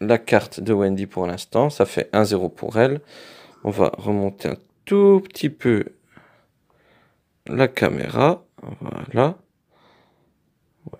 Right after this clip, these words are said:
comme ça, ça fera l'affaire. Et on est parti avec mes boosters, donc qui vont être découpés par Wendy.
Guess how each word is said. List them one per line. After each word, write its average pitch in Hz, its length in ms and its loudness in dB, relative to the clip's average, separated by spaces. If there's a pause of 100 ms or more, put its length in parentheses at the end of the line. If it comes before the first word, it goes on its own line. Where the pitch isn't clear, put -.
comme 95 140 -6
ça, - 160 -6
ça - 180 -6
fera - 160 -2
l'affaire. - 560 2 (640)
Et 147 280 6
on 113 160 6
est 120 80 6
parti - 580 -2
avec 120 520 2 (1160)
mes 139 280 4
boosters, 135 720 4
donc 101 140 4
qui - 120 -6
vont 104 180 2
être 90 460 0
découpés 107 560 -2
par 87 220 2
Wendy. 87 480 -2